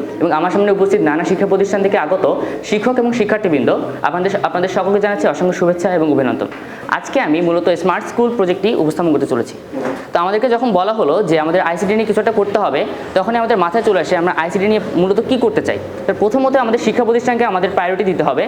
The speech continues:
কারণ আমাদের শিক্ষার সূতিকাগার হচ্ছে আমাদের শিক্ষা প্রতিষ্ঠানগুলো। তাই আমরা যদি শিক্ষা প্রতিষ্ঠানের মধ্যে এআই বা ওয়েবসাইট ডেভেলপমেন্ট, এই আইসিটি যে ব্যবহার, সেগুলো যদি করতে পারি, তাহলে কিন্তু ধীরে ধীরে দেখা যাবে যে আমাদের শিক্ষার্থীরাও এবং শিক্ষকরাও এতে আগ্রহী হয়ে উঠবে। তো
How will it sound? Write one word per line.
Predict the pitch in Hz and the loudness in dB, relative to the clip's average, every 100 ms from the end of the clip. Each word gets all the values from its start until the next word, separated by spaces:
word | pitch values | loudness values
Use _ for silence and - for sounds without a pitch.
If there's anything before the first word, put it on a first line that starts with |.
| - - | -4 -6
কারণ | - 170 165 | -4 -2 -2
আমাদের | 185 202 196 | 0 0 0
শিক্ষার | 196 226 | -2 0
সূতিকাগার | 226 220 233 226 226 | 2 2 2 2 0
হচ্ছে | 220 214 | 0 0
আমাদের | 214 202 | 0 0
শিক্ষা | 190 196 185 | 0 -2 0
প্রতিষ্ঠানগুলো। | 175 180 175 123 104 - - | 0 0 0 2 0 -4 -4
তাই | 156 | -2
আমরা | 156 190 | 0 2
যদি | 190 | 0
শিক্ষা | 208 196 | 0 0
প্রতিষ্ঠানের | 208 196 214 240 240 | 2 2 2 0 2
মধ্যে | 185 139 165 - 165 | 0 0 -2 0 0
এআই | 170 160 | 2 0
বা | 156 143 147 - - - | 0 0 0 -4 -4 0
ওয়েবসাইট | 165 208 175 | 2 2 2
ডেভেলপমেন্ট, | 180 185 175 175 - | 2 0 0 0 0
এই | 190 170 | 0 0
আইসিটি | 180 214 185 | 0 0 0
যে | 196 | 2
ব্যবহার, | 160 175 156 151 | 2 2 0 0
সেগুলো | 175 170 | 0 2
যদি | 180 196 202 | 2 2 2
করতে | 208 - | 2 0
পারি, | 143 190 - - - | 0 -2 -4 -10 -2
তাহলে | 180 208 | 0 2
কিন্তু | 220 233 196 | 2 2 2
ধীরে | 196 | 2
ধীরে | 202 220 | 2 2
দেখা | 160 214 | 0 2
যাবে | 175 147 240 277 - | 0 2 0 0 0
যে | |
আমাদের | 165 156 165 185 - | 0 2 0 0 0
শিক্ষার্থীরাও | 202 220 220 226 240 311 - | 0 0 2 2 2 0 0
এবং | 170 | 0
শিক্ষকরাও | 185 208 220 220 220 185 | 0 0 0 2 0 0
এতে | 165 180 | 0 0
আগ্রহী | 156 160 147 | 2 2 2
হয়ে | 123 | 0
উঠবে। | - 107 - - - - - - - - - - - - - - - - - - | -2 -8 -12 -20 -20 -18 -16 -14 -16 -16 -20 -20 -20 -20 -20 -20 -20 -20 -20 -10
তো | - | -2